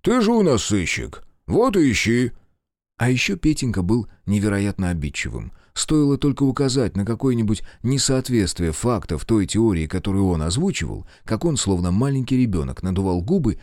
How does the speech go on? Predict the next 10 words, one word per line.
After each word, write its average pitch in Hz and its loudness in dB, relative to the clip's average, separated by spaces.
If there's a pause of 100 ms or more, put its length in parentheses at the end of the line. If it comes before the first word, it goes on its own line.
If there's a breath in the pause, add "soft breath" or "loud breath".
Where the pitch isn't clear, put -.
(120)
и 110 0
прекращал 95 -2
разговор. 76 -4 (400)
Буквально 95 0 (180)
на 95 0
несколько 95 -2
секунд, 107 -2
но 113 2
и 120 0
это 87 -2